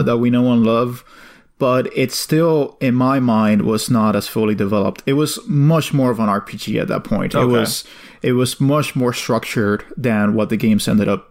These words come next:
Speaker 2: becoming later on.
Speaker 1: Mm.
Speaker 2: And so, for whatever reason, you know, I just didn't find the same sense of excitement and control,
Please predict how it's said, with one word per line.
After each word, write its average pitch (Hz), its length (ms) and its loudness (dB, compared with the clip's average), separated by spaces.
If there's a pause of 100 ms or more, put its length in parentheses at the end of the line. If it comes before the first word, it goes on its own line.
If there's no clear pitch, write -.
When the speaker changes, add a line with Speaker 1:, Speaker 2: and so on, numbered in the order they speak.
Speaker 2:
becoming 104 460 0
later 98 320 -2
on. 107 340 -4
Speaker 1:
Mm. 127 320 0 (220)
Speaker 2:
And 127 180 0
so, 123 540 2
for 131 200 -2
whatever 135 400 0
reason, 120 520 2
you 113 160 2
know, 110 160 2
I 113 160 -2
just 120 240 -4
didn't 113 260 2
find 110 340 0
the 104 60 0
same 110 300 0
sense 110 340 0
of 101 320 -2
excitement 113 720 -4
and 104 180 0
control, 107 680 -2